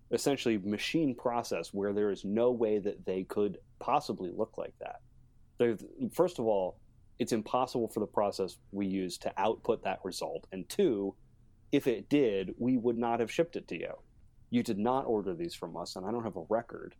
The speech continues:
of, of getting these, of, of, of getting an order from you. Like, I don't have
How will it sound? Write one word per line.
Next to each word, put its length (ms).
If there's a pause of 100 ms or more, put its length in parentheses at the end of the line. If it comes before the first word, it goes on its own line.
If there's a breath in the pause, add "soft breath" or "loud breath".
(120)
of, 380 (220)
of 140
getting 280
these, 320
of, 200
of, 240 (220)
of 140 (260)
getting 200
an 60
order 260
from 220
you. 120 (360)
Like, 200
I 80
don't 220
have 300